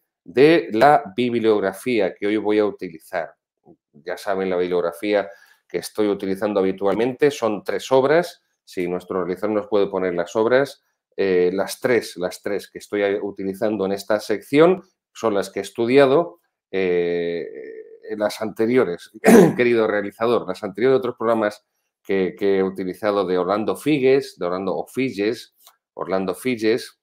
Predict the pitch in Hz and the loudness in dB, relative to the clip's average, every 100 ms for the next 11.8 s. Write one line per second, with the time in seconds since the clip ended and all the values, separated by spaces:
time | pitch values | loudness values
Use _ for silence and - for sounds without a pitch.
0 | _ 90 - 113 113 101 120 - _ _ | _ -12 -6 -8 -4 -2 -2 -4 _ _
1 | _ _ _ _ - _ - 101 98 95 | _ _ _ _ -20 _ -8 -4 -2 -2
2 | 90 87 82 _ _ _ _ _ _ _ | 0 -2 -4 _ _ _ _ _ _ _
3 | - - - 123 110 104 104 98 95 101 | -16 -14 -2 0 2 2 2 0 0 0
4 | 107 107 107 95 95 139 143 113 101 101 | 0 2 2 2 -2 4 6 8 4 0
5 | 95 95 - 139 143 - 107 - 107 - | 0 -2 -2 0 0 0 -2 -2 -8 -6
6 | 92 95 123 113 95 92 87 82 80 80 | -6 0 2 2 0 0 0 -2 -6 -6
7 | 82 85 82 80 95 95 87 - 113 101 | -4 -4 -6 -6 -6 -4 -6 -2 -2 -2
8 | 92 92 - 76 78 _ _ _ _ _ | -4 -6 -12 -18 -20 _ _ _ _ _
9 | 92 87 - _ - 95 95 - - 76 | -14 -14 -14 _ -18 -8 -6 -6 -8 -14
10 | - _ _ _ _ - 101 87 - _ | -20 _ _ _ _ -2 -2 -2 -8 _
11 | _ _ 104 104 101 98 95 | _ _ 0 4 4 2 0